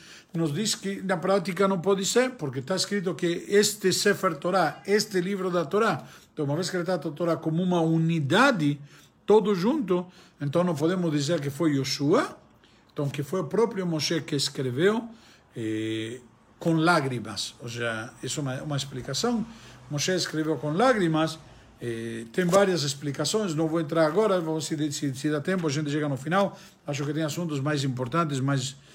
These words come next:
eh, com lições mais interessantes para nós.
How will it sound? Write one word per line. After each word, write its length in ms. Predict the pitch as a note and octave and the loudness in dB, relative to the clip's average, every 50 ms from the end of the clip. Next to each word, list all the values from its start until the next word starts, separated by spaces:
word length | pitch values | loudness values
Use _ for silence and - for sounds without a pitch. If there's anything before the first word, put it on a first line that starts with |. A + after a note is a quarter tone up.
| - - - _ - | -20 -20 -20 _ -16
eh, 240 | - A2+ G#2+ G#2 G2+ - | -12 -10 -10 -10 -10 -10
com 200 | - C#3+ D3 D3 | -6 -4 -2 0
lições 480 | D3 D3+ D3+ - - F#3 F#3+ F#3 E3 C#3+ | 0 0 2 2 2 2 2 2 2 2
mais 240 | D3 E3 E3 C#3+ C3 | 2 2 0 0 0
interessantes 600 | D3 C#3 B2+ C#3 B2+ A#2+ - D#3+ D3 C#3 C3+ B2+ | -2 -2 -2 -2 -2 -2 -2 -2 -2 -2 -6 -8
para 220 | C3 - B2+ B2 | -8 -8 -6 -6
nós. 300 | A#2+ A#2+ G#2+ - - - | -6 -6 -8 -10 -12 -16